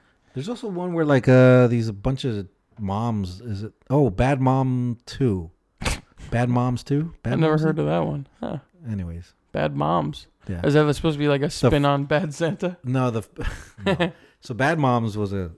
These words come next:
Speaker 1: was a pretty funny movie, the first one. I never saw the second one, which is, like, the holiday one.
Speaker 2: Oh, okay.
Speaker 1: Yeah. I just saw one with, um, oh, uh, Daddy's Home.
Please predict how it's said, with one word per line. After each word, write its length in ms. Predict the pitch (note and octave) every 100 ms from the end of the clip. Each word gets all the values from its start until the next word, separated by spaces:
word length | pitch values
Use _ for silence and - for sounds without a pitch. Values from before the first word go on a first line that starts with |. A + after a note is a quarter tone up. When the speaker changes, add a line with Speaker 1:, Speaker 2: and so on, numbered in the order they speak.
| _
Speaker 1:
was 140 | - G#2+
a 60 |
pretty 200 | F#2+ B2
funny 180 | G#2 G#2
movie, 280 | G2 G2+ F2+
the 80 | E2+
first 280 | - A#2 -
one. 160 | F2+
I 80 | G#2+
never 160 | D#3+ E3
saw 140 | E3
the 80 | C3+
second 300 | D3+ D#3 C3
one, 160 | A2+
which 180 | G#2 -
is, 320 | A2 F#2 F2 -
like, 160 | G2 -
the 100 | F#2
holiday 360 | A2 A2+ F#2
one. 300 | D#2+ D#2 D2+ - _ _ -
Speaker 2:
Oh, 180 | C#3+ C#3+
okay. 320 | C3+ C3+ C3 G2+
Speaker 1:
Yeah. 260 | G2+ F2+ E2 - _ _ _ _ _ _ -
I 80 | B2
just 200 | G3 -
saw 180 | F3+ F#3
one 240 | G3 F3+
with, 240 | D#3+ D#3
um, 640 | D3+ D3 C#3+ C#3+ C#3+ C#3 C#3 _ _ _ _ _ _ _ - - -
oh, 520 | D#3+ F3+ F3 D3 B2
uh, 300 | A#2+ A2+ G#2+
Daddy's 380 | F#2+ A#2+ C#3+ A#2+
Home. 360 | A2 G2 E2